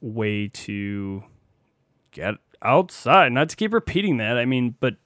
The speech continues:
<laughs> it's true, and not to, uh, steal Eric's line either, but that's, uh, you know, it's, it's fun. I, I just like the idea. Um,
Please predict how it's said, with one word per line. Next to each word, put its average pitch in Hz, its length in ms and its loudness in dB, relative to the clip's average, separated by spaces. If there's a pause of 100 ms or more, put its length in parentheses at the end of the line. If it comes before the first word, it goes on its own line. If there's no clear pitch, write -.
(420)
<laughs> - 500 -20
it's - 440 -2
true, - 300 -4
and 113 340 -2
not 117 200 -2
to, 113 260 -4
uh, 107 120 -2
steal 113 320 -4
Eric's 107 300 -4
line 110 280 -2
either, 113 360 -4 (480)
but 107 400 -2 (520)
that's, 110 360 -4
uh, 107 420 0 (1120)
you 190 80 -4
know, 120 220 2 (160)
it's, 170 240 -6
it's 202 240 0
fun. 131 340 4
I, 120 220 0 (300)
I - 320 -16
just 151 180 -6
like 170 160 0
the 127 120 0
idea. 107 460 -4
Um, 107 380 -6